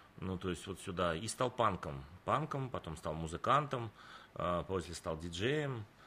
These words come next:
И вот, ну, как бы параллельно учился на журналиста, ну, то есть, и, насколько я понимаю, что он щас, ну, как бы действующий журналист, писатель, потому что он книги выпустил, но и по-прежнему, ну, экспериментирует с музыкой, играет периодически как диджей.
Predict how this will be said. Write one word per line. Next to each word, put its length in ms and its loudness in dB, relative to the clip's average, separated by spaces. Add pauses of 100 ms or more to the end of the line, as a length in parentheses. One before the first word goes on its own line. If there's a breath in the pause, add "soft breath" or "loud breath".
(280 loud breath)
И 100 -2
вот, 160 -4
ну, 120 -4
как 140 -4
бы 40 -4
параллельно 460 4
учился 320 -4
на 80 0
журналиста, 680 0
ну, 140 -2
то 140 -6
есть, 180 -6
и, 220 -2
насколько 380 -4
я 200 4
понимаю, 440 0
что 160 -6
он 40 -2
щас, 260 -6
ну, 100 -4
как 100 -8
бы 60 -4
действующий 480 -4
журналист, 500 0
писатель, 580 2 (420 loud breath)
потому 260 -2
что 180 -2
он 160 0
книги 300 -4
выпустил, 420 -4
но 200 0
и 40 0
по-прежнему, 640 0 (440 loud breath)
ну, 140 0
экспериментирует 680 -2
с 40 -6
музыкой, 440 0
играет 320 2
периодически 480 -4
как 200 -6
диджей. 400 -4